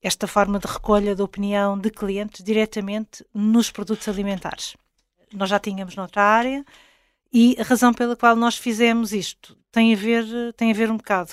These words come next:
com o facto de, qual é o propósito da Auchan? O propósito da Auchan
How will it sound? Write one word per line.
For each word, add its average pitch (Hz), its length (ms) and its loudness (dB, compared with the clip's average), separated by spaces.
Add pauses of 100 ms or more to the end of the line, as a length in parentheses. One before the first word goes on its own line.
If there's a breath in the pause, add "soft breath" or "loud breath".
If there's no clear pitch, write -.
(100)
com 190 440 -4
o 208 40 -20
facto - 760 0
de, 180 340 -4 (540)
qual 226 160 0
é 254 40 6
o 240 40 2
propósito 208 720 2
da 185 120 -12
Auchan? 175 380 -14
O 156 40 -20
propósito 208 540 0
da 202 80 -8
Auchan 196 400 -10